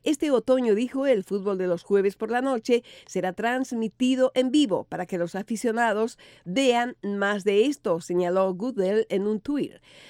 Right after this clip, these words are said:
Twitter estuvo en una muy disputada puja con otros medios gigantes como Facebook, Amazon y Verizon,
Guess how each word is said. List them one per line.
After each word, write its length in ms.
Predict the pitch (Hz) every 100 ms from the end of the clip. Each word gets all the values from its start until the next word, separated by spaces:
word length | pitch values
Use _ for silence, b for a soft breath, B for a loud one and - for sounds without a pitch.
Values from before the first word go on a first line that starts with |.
| B -
Twitter 280 | 247 247
estuvo 560 | 247 220 220 220 240 285
en 140 | 220
una 340 | 180 185 196 190
muy 380 | 196 285 247 190
disputada 560 | 180 - 165 190 190
puja 420 | - 294 247 220
con 220 | 190 185 180
otros 240 | 190 190
medios 340 | 196 196 190
gigantes 720 | - 180 190 196 190 214 254
como 240 | - 170 165
Facebook, 600 | 180 175 185 190 226 220
Amazon 440 | 190 180 190 185 185
y 120 | 175
Verizon, 580 | 175 190 185 196 220